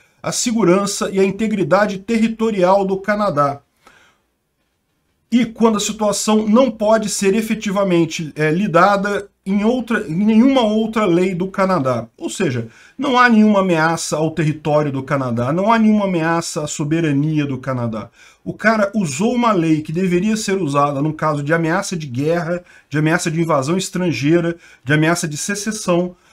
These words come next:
pra fazer, é, pra lidar com um protesto de caminhoneiros. Isso é golpe. Esse cara tá dando um golpe no país, um alto golpe,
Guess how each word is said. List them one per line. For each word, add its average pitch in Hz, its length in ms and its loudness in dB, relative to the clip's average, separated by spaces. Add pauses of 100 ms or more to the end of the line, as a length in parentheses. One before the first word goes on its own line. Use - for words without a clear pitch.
(160)
pra 202 140 0
fazer, 185 640 0
é, 165 200 0
pra 202 160 -2
lidar 185 420 2
com 190 80 -2
um 190 80 2
protesto 185 600 -2
de 160 100 -6
caminhoneiros. 180 640 0
Isso 233 200 -2
é 226 40 -2
golpe. 170 580 -2
Esse 156 200 -8
cara 214 260 0
tá 214 120 -4
dando 180 220 0
um 208 120 0
golpe 185 420 0
no 190 100 -2
país, 170 400 -2
um 156 140 0
alto 190 300 -2
golpe, 175 460 0